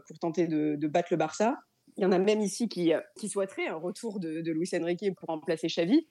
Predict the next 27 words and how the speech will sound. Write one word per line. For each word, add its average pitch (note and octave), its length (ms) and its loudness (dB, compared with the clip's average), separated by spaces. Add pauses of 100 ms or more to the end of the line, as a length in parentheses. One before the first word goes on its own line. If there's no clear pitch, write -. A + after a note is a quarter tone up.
(320)
Pour C#4 200 2
Mbappé, B3+ 380 2
on C4 80 2
n'a G#3+ 140 -2
pas B3 80 -6
encore A#3 260 -6
sorti G#3+ 460 -6
les, E3 240 6
euh, D3+ 320 2 (340)
vous - 60 -14
savez, D#3+ 260 0
les, D#3 160 2
les D3 140 0
vidéos, D3+ 540 2
les, - 200 -6
euh, - 140 -4
les D3 80 -6
souvenirs, E3+ 580 6
euh, C#3+ 100 4
des D3+ 200 2
anciens, B3 420 4 (100)
<laughs> - 640 -2
des F3+ 160 6
anciens G3 300 4
matchs. F#3 400 0
Euh, D3 680 -2 (460)
euh, C3+ 240 -4